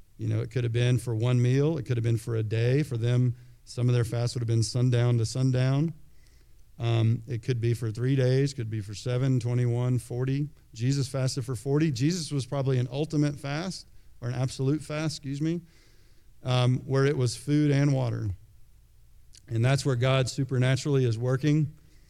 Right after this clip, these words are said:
That's not what we're recommending to you, 'cause even as you consider it,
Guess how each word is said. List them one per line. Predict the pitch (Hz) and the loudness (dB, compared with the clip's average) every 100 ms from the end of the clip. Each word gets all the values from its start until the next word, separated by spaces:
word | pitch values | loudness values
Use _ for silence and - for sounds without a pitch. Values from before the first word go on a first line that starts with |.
| - - - - | -20 -20 -12 -2
That's | 131 - | -2 2
not | 139 143 143 | 2 2 0
what | 147 | -2
we're | 139 131 127 | 0 0 2
recommending | 131 131 123 135 143 143 | 0 2 2 4 2 2
to | 139 | 0
you, | 139 147 143 147 | 0 0 -2 -4
'cause | 117 | -6
even | 107 143 160 | 0 2 4
as | 156 139 | 2 2
you | |
consider | 151 135 117 - 147 170 | 2 0 0 0 2 2
it, | 202 - | 2 -2